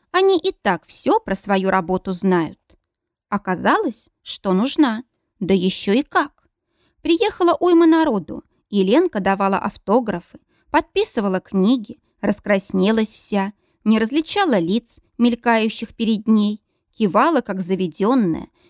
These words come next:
не понимая, что ей говорят и о чём спрашивают. Василий Фёдорович стоял у неё за спиной, собирал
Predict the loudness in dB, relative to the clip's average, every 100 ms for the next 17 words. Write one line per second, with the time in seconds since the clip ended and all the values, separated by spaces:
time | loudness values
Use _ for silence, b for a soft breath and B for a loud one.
0 | 0 0 2 2 4 4 4 2 0 -2
1 | 0 0 0 0 0 -2 -2 -2 -2 -2
2 | -4 -6 -6 -4 -4 -4 -10 -12 -12 -14
3 | _ _ _ _ _ _ 0 0 2 0
4 | 0 0 0 0 -2 -4 -8 -6 -4 0
5 | 0 0 0 2 2 0 -4 -8 -4 0
6 | 0 -2 -8 _ _ -12 -4 0 2 0